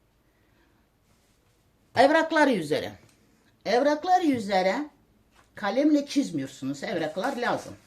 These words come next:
Ben de kendim evraklar aldım. Evraklar lazım.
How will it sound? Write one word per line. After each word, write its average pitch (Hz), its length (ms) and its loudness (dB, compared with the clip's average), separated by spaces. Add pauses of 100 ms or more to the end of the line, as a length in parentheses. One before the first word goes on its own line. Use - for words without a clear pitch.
(100)
Ben 170 220 -10
de 165 200 -6 (220)
kendim 165 440 -8
evraklar 139 500 -8
aldım. 120 460 -8 (1600)
Evraklar 311 480 -2
lazım. 202 380 0